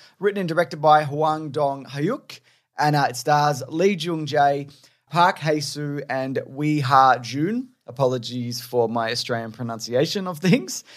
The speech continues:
So basically, what it is, four hundred and fifty-six people choose, uh, sorry, who have, are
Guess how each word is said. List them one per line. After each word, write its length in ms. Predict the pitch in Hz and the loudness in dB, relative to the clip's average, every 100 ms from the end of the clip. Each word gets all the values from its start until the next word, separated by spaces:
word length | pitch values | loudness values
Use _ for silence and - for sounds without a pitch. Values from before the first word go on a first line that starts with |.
| - - | -20 0
So 160 | 202 | 4
basically, 640 | 196 302 311 - 143 113 | 6 6 2 -6 -2 -2
what 220 | 110 214 269 | 4 6 6
it 80 | |
is, 380 | 175 131 123 - - _ | 2 -4 -6 -12 -16 _
four 380 | - - 262 | -12 0 4
hundred 280 | 240 240 214 | 6 4 2
and 100 | 185 | -2
fifty-six 500 | 202 208 202 196 180 | -6 -6 -8 -8 -10
people 600 | - 156 143 143 139 135 - _ | -8 -8 -8 -10 -10 -10 -14 _
choose, 880 | - - 196 254 202 165 233 240 - _ _ _ | -4 -2 2 2 2 0 -4 -10 -12 _ _ _
uh, 320 | - 151 147 | 2 2 2
sorry, 260 | - 160 143 | 0 -2 0
who 120 | 147 | 2
have, 140 | 160 | 0
are 40 | 151 | 0